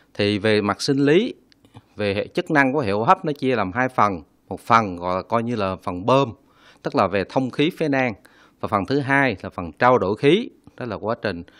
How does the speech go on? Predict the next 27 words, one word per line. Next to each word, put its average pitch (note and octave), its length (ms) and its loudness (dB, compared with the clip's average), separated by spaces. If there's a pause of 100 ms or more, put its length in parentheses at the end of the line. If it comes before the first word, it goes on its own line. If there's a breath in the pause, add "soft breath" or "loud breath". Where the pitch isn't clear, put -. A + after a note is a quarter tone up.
(220 loud breath)
trao A#2+ 140 4
đổi G#2 200 2
khí D3+ 220 0 (100)
qua A2+ 140 0
màng G2+ 240 -6
phế A#2+ 120 -6
nang A#2+ 260 -2
mau A#2+ 100 0
mạch. G#2+ 200 0 (520 soft breath)
Phần G2 160 -6
thứ C#3 140 -2
ba C#3 320 4 (120)
đó A#2+ 100 -2
là A#2 100 0
chuyên B2+ 280 -2
chở G2 220 -2
khí C#3 220 -2
trong A#2 180 -4
máu, A#2+ 260 2
và B2+ 80 -4
phần F#2+ 180 -6
thứ B2+ 100 -4 (100)
tư C3+ 300 6
đó B2 100 -4
là G2 180 -6 (760 soft breath)
hô A#2+ 180 4
hấp D#3 140 0